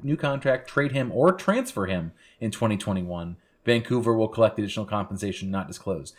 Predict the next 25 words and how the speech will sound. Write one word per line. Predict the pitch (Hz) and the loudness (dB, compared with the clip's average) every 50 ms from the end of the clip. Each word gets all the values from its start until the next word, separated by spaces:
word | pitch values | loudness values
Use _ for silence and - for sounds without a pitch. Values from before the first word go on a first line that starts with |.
| - - _ | -20 -18 _
Last | - 117 127 147 160 156 - | 4 6 8 8 8 6 4
year, | 175 156 | 0 0
he | 135 143 | 0 0
made | 131 127 117 107 | 0 0 -2 -2
seven | - - - 151 143 147 | -2 0 0 0 0 0
hundred | 151 151 156 139 - | -2 -2 -2 -2 2
thousand | - 127 120 120 113 113 | 2 2 2 2 0 0
dollars, | 113 101 98 92 80 - - - | 0 0 0 -2 -4 -6 -10 -12
which | 107 98 | -10 -10
is | 104 95 | -8 -6
in | 98 | -6
the | 104 95 | -6 -6
top | - - 117 113 - - | -4 -2 -2 -2 -2 -6
tier | - - 113 107 104 | -8 -6 -4 -4 -4
of | 95 90 | -4 -6
D | 101 101 | -8 -8
C | 98 - 95 90 | -8 -8 -8 -6
salaries, | - 98 92 87 90 87 85 87 - _ - - _ _ | -2 -2 -2 -2 -2 -6 -8 -10 -12 _ -20 -20 _ _
probably | - 113 113 113 113 104 | -4 -2 0 0 -2 -2
putting | 104 - 113 104 104 101 | -2 -2 -2 -2 0 0
him | 95 | -2
in | 95 92 90 | -2 -4 -6
third | 90 - - - 107 101 95 | -8 -8 -4 -2 -2 -2 -2
or | 90 85 | -4 -6
fourth | - - - 95 80 67 67 _ _ _ | -10 -10 -10 -10 -10 -10 -14 _ _ _